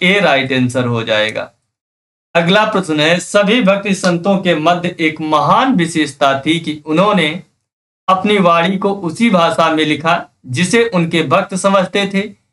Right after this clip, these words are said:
या पुरोहित वर्ग की सत्ता को नकारा, स्त्रियों को मंदिर जाने को प्रोत्साहित किया, या मूर्ति पूजा को प्रोत्साहित किया।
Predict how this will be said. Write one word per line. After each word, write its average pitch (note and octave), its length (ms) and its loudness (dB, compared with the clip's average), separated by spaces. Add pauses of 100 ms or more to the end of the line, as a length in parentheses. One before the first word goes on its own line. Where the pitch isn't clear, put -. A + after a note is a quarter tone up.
(140)
या A3+ 180 4
पुरोहित G#3 480 0
वर्ग F3+ 280 2
की F#3 140 -2
सत्ता D#3 440 -2
को C#3+ 140 -4
नकारा, F3 760 0
स्त्रियों D3+ 420 -2
को C#3+ 140 -8
मंदिर E3+ 440 0
जाने F3 340 0
को C#3 140 -6
प्रोत्साहित F3 680 0
किया, G3+ 340 -2 (280)
या A#3 120 4
मूर्ति G3+ 380 0
पूजा C#3+ 400 0
को G#3+ 240 0
प्रोत्साहित C3+ 680 0
किया। D3 320 0